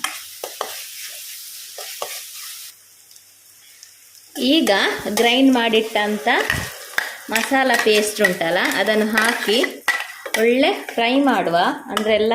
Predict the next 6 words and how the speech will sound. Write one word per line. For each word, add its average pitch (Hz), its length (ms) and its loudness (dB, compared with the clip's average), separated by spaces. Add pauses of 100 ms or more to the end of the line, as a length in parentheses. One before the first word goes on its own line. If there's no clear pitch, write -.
ಹಸಿ 214 280 0 (100)
ಹಾಕಿದಲ್ವಾ, 180 640 0
ಅದರ 190 220 0
ಹಸಿ 196 320 -2
ಸ್ಮೆಲ್ಲೆಲ್ಲ 220 500 0 (120)
ಹೋಗ್ಲಿ 226 420 2